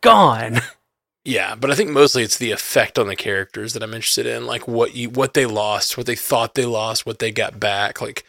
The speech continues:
Speaker 2: how,
Speaker 1: Yeah.
Speaker 2: how are they dealing with that? Like, that's, that's the stuff that really interests me.
Speaker 1: I would, oh man, I would love to see, um, a, a,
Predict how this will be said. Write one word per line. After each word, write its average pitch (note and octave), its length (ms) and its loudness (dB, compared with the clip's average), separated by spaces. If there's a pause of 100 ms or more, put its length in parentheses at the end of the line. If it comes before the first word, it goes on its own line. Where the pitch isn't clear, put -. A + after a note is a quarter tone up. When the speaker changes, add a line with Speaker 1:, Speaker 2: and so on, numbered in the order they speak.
(300)
Speaker 2:
how, A#2 200 2
Speaker 1:
Yeah. B2 80 0
Speaker 2:
how B2 140 4
are A#2+ 40 4
they A#2 140 -2
dealing G#2 500 -6
with G2 200 -12
that? - 340 -6
Like, - 180 -12
that's, - 280 -2
that's A#2+ 260 0
the - 80 -4
stuff - 220 -2
that A#2 80 -8
really G#2+ 200 -8
interests - 320 -6
me. A2+ 160 -6 (1500)
Speaker 1:
I - 100 0
would, G3 320 2
oh C#3 240 6
man, C3 300 2
I C3 100 0
would C#3+ 160 0
love C#3+ 280 4
to D#3 60 0
see, B2 540 -2 (560)
um, A#2+ 540 2 (1600)
a, D#3 60 4
a, C#3 420 -2